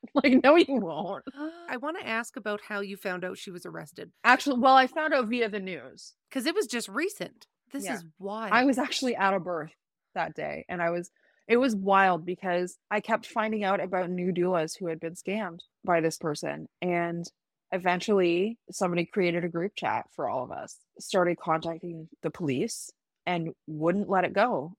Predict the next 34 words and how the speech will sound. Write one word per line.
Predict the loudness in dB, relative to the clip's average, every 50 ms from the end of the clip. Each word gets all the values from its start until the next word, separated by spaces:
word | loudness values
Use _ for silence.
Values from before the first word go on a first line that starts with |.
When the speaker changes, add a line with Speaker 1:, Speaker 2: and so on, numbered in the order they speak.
| -10 -6
Speaker 1:
And | -4 -2 -2 -2 -2
the | -2 -2
detective | -2 -2 -4 -4 -4 -6 -6 -4 -6 -4 -2
actually | -2 -2 -2 -2 -4 -4 -4 -4
said | -2 0 2 2 2 2
that | 0 -4 -2
the | -2 -4
reason | -4 -2 0 0 0 0 -2 -4 -6 -4 -4
that | -4 -4 -4 -6
he | -8 -8 -6 -6 -4
actually | -6 -6 -6 _ -6 -6 -6
started | -4 -2 -2 0 0 0 -2 -4
investigating | -6 -6 -6 -6 -6 -8 -8 -4 -2 0 0 0 0 -2 -4
is | -6 -6 -4
because | -6 -8 -6 -4 -2 -2 -2 -4 -6 -12 -20 _ _ _ _ _ _ _ _ _ _ -4
one | 0 0 2 2 0
of | -2 -4 -4 _ -6
these | -4 -4 -4 -4 -6 -6 -2
doulas | 0 2 2 4 2 2 0 -2 -6 _ _ _ _ _ -8
wouldn't | -2 0 2 2 2 0 -4 -8
drop | -6 -6 -6 -6 -6 -8
it, | -10 -10 -12 _ _ _ -12
wouldn't | -6 -2 0 0 0 0 -2 -4
let | -6 -6 -6
it | -6 -4
go. | -2 -2 -2 -2 -6 -10 _ _ _ _ -6
We | -2 -2 -2
started | -2 0 0 2 2 4 4 2 0 0 -2
this | -2 -2 -2 -2 -4 -8 -14 -16 -18 -20 -20 -20 _ _ -12
support | -8 -6 -6 -6 -4 0 0 0 0 0
group | 0 0 0 0 0 -4 _ _ _ -6
for | -2 0 0
each | 2 2 0
other. | -2 -2 -2 -6 -8